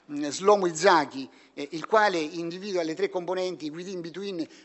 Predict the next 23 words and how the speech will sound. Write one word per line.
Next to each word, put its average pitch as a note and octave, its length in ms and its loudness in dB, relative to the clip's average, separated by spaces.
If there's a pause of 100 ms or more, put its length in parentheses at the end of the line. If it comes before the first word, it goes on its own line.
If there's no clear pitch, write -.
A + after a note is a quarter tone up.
più B3 160 -6
una G#3 180 0
componente, G3 920 -4
eh, F#3+ 200 -6
residua G3+ 440 -2
che F#3+ 160 -2
è F3+ 40 -4
la E3+ 280 -2
overlapping, G3 960 0 (280)
eh, E3 420 -2
e E3+ 100 -6
questa G3+ 320 -2
overlapping A#3+ 580 0
egli G#3 220 -2
mostra A3 280 -4
l'importanza G3+ 920 -2 (200)
di E3 120 -8
quest'ultima F#3+ 540 -4
componente G3+ 640 -2
residua, G#3+ 500 -2 (200)
interpretandola A#3 760 2
addirittura G#3+ 480 -2
come G#3 300 -4